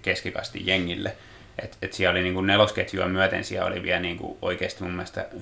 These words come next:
hyviä, hyviä liigatason pelaajia. Mut nyt se mun mielestä loppuu aika lailla tohon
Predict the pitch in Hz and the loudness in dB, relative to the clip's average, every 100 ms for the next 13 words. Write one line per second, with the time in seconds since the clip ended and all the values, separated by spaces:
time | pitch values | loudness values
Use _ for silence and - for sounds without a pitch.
0 | 101 95 92 - 107 104 92 92 95 92 | -4 2 4 4 2 4 4 4 4 4
1 | 90 95 92 92 - - 101 95 92 92 | 4 -2 -6 -8 -14 -2 4 6 6 4
2 | 92 - - - - - 107 101 - 95 | 0 -2 -18 -20 -12 -2 0 2 2 2
3 | 98 92 95 92 92 92 90 90 92 90 | 2 2 4 2 2 0 2 2 2 0
4 | 90 90 87 | 0 -2 -4